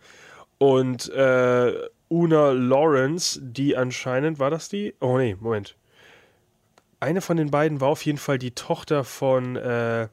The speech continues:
von Ryan Reynolds, äh, ähm, Ryan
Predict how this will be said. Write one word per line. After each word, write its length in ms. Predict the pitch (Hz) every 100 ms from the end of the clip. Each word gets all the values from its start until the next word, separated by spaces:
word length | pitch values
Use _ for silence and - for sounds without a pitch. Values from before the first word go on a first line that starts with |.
| _ - - - _ _
von 500 | _ - 120 117 117
Ryan 280 | 110 117 123
Reynolds, 420 | 123 127 117 -
äh, 80 | 120 -
ähm, 420 | - 107 107 107 110
Ryan 440 | 107 113 117 113